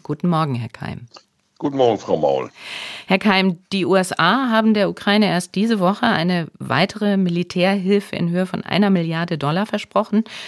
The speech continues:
Speaker 1: für den Kauf von Waffen, sagt der Begriff Militärhilfe ja schon. Aus Deutschland sind Anfang der Woche weitere Gepard-Panzer in der Ukraine eingetroffen. Läuft das also jetzt mit der Waffenhilfe des Westens für das Land?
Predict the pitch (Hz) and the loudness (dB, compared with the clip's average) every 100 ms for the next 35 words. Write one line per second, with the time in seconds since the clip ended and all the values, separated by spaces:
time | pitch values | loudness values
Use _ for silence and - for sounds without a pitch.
0 | - - 185 185 185 _ 170 170 170 180 | -16 -2 2 2 0 _ -4 -2 0 -2
1 | - 151 143 175 233 247 196 - 160 - | -2 -2 -2 -2 -2 -4 -4 -8 -8 -6
2 | 156 156 - 160 - 160 156 - 147 160 | -6 -6 -6 -6 -4 -2 -2 -2 -2 -2
3 | - 160 165 - 190 - - - - - | -4 -4 -2 0 0 -2 -12 -2 0 4
4 | 202 214 208 190 165 185 - 185 175 185 | 4 4 0 0 0 0 0 -2 0 0
5 | 180 170 180 170 156 175 240 - 214 226 | 0 0 0 -2 -4 -2 -4 -2 0 0
6 | - 185 190 180 - 190 180 175 190 185 | 0 0 -2 -2 -2 0 0 0 -2 -2
7 | - 190 - 202 - - - - - 156 | -2 -2 2 0 0 -16 -18 -18 -2 4
8 | 165 262 302 262 247 269 277 254 247 247 | 6 4 2 2 2 2 0 0 2 2
9 | 202 214 226 233 240 214 208 202 196 220 | 2 -2 0 0 0 -2 -4 0 0 0
10 | 233 - - 214 208 208 - 208 220 262 | -4 -4 -2 0 2 0 -4 -4 -2 -4